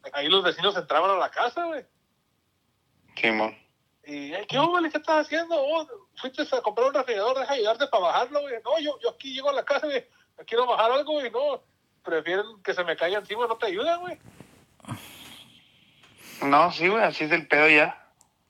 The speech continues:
Speaker 1: Y no sé si la gente, pues, está como tunnel vision, güey, como que nomás es un pedo de ellos y lo demás, y...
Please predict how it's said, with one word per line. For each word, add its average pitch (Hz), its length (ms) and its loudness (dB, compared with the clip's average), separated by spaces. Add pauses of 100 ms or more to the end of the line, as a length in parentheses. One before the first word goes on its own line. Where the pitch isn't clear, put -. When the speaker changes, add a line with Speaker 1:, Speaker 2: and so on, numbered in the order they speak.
(480)
Speaker 1:
Y 170 560 -6 (140)
no 170 160 2
sé 214 120 4
si 214 120 2
la 190 160 6
gente, 185 300 -2 (180)
pues, - 140 -6
está 151 240 0
como 170 440 -2
tunnel 240 360 2
vision, 269 280 -4
güey, 269 160 -6
como - 300 -12
que - 100 -8
nomás - 280 -2 (160)
es - 80 -16
un 190 100 -12
pedo 185 260 0
de 202 120 -4
ellos 247 340 -6
y 160 120 -10
lo 147 160 -12
demás, 202 520 -4
y... 120 240 -14